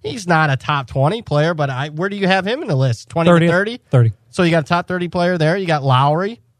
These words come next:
Speaker 1: who got the playoff monkey off his back. So that's another borderline, maybe top thirty player.
Speaker 2: He's thirty-two.
Speaker 1: So, <laughs> I mean, I got three guys right there, and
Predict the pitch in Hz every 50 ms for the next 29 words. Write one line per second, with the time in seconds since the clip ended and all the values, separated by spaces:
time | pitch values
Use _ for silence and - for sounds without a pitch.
0 | _ _ _ _ - 165 165 160 156 147 123 - 151 147 151 - - 151 139 131
1 | 113 - - 147 151 156 156 156 131 151 147 156 147 - 170 165 160 - - 131
2 | 139 143 135 - 151 143 143 127 123 127 120 127 160 180 - - - 139 131 127
3 | 131 147 - - - 160 151 147 143 143 139 135 - - - _ - 147 147 147
4 | 147 147 135 135 135 139 143 147 143 135 131 135 139 143 135 123 - 147 135 135
5 | - 143 147 147 147 - 151 160 170 185 185 - _ 247 160 135 160 135 - -
6 | - 151 139 123 113 - 127 113 98 - _ _ _ _ _ - - - 156 120
7 | - - 202 160 156 - 147 - 208 190 180 175 170 175 170 175 165 - 175 196
8 | 233 247 226 202 190 180 160 185 175 165 160 147 - 180 208 226 220 208 196 190
9 | - _ - _ _ _ _ _ _ _ - 165 170 165 165 165 165 165 160 160
10 | 151 -